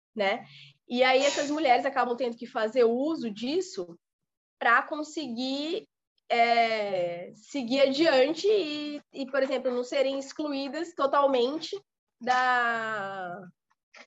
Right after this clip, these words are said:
da sociedade, da escola e tudo mais, né?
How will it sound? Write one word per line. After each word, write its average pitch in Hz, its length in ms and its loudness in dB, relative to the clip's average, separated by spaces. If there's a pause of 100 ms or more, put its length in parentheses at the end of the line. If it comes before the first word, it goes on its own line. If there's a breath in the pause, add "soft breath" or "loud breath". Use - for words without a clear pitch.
(300)
da 220 160 4
sociedade, 277 680 4
da 214 80 4
escola 277 600 6
e 226 60 0
tudo 285 180 -6
mais, 190 280 0
né? 185 200 -8